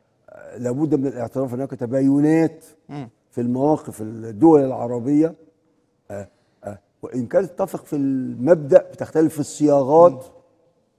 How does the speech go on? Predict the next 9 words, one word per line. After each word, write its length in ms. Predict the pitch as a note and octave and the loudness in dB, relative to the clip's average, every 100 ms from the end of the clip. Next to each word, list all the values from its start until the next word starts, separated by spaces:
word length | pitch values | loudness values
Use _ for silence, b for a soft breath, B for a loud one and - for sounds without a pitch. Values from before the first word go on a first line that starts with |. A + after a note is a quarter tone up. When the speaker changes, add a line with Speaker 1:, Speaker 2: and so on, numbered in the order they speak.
| G#2+ | -16
Speaker 1:
والتعبيرات 800 | G#2+ A#2 A#2 A#2 C3 D#3 D#3 | -6 -2 -2 -2 0 0 0
المعبرة 540 | C3 A#2+ A2+ A2 C#3+ C3+ | -6 -8 -10 -6 -4 -4
عن 200 | A#2+ A#2 | -8 -10
هذا. 380 | C#3 D#3 E3 E3 _ _ _ _ _ _ _ | -8 -4 -6 -6 _ _ _ _ _ _ _
آه، 180 | C#3 D3+ _ _ | -14 -14 _ _
كان 120 | - F#3+ | -2 2
لازم 240 | B3 C4 | 2 0
تصل 360 | - C4 B3+ G3+ | -6 -6 -6 -6
إلى 380 | D3+ D3+ B2 | -4 -4 -4